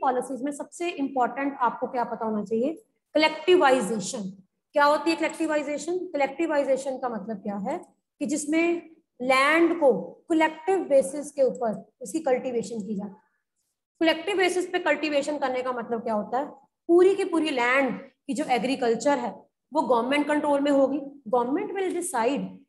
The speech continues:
about the production of crops and about the prices of crops। Collectivization का मतलब होता है now the farming, the responsibility of farming will be on the government। Government ownership, आजकल के time पे भी farmers revolt क्यों कर रहे हैं? क्योंकि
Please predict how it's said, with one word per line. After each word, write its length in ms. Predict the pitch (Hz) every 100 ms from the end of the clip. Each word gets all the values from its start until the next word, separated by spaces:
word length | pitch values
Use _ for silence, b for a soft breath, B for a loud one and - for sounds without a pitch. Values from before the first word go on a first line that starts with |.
| _ -
about 300 | 240 240 233
the 60 | 254
production 440 | 226 - - 285
of 160 | 302 311
crops 420 | 320 339 349 - - _ _ -
and 320 | 269 294 320 254
about 260 | 240 233 233
the 80 | 285
prices 460 | - 277 233 294
of 200 | 254 185
crops। 340 | 220 208 - - - _ _
Collectivization 760 | 269 240 302 277 262 247 262 240
का 80 | 240
मतलब 300 | 214 214 214
होता 220 | 196 269
है 100 | 285
now 100 | 240
the 120 | 233 247
farming, 440 | 262 226 247 269
the 100 | 233
responsibility 680 | 240 240 247 - 269 277 269
of 140 | 254 247
farming 400 | 214 214 240 185 - _ _
will 180 | 269 311
be 140 | 330 339
on 220 | 254 226
the 140 | 220 370 - 214
government। 420 | 233 196 190 190 - - _ -
Government 500 | 226 311 330 403 381
ownership, 500 | 330 302 302 - 208 - - _ _ -
आजकल 340 | 240 254 254 294
के 100 | 294
time 220 | 285 277
पे 60 |
भी 100 | 285 294
farmers 400 | 269 247 277 277
revolt 340 | 277 285 277
क्यों 140 | 330 349
कर 140 | 311
रहे 100 | 285
हैं? 120 | 269 -
क्योंकि 260 | 269 233